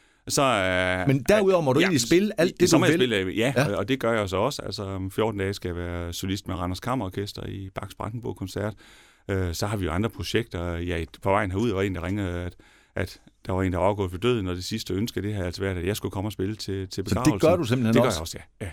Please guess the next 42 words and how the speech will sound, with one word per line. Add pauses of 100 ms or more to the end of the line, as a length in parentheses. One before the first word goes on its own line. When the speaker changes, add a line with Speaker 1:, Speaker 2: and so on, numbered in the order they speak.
(100)
Speaker 2:
Også
sølvbrylluper
bliver
Speaker 1:
Nej,
nej,
Speaker 2:
nej.
Speaker 1:
øh,
fordi
Speaker 2:
Og
bliver
det
Speaker 1:
vi
Speaker 2:
alligevel
for
meget?
Speaker 1:
Nej,
nej,
men
det,
jeg,
jeg
har
været
derude
om
morgenen
nogle
gange,
øh,
Speaker 2:
Ja.
Speaker 1:
men,
men,
men
det
har
noget
at
gøre
med,
at,
at (120)
jeg,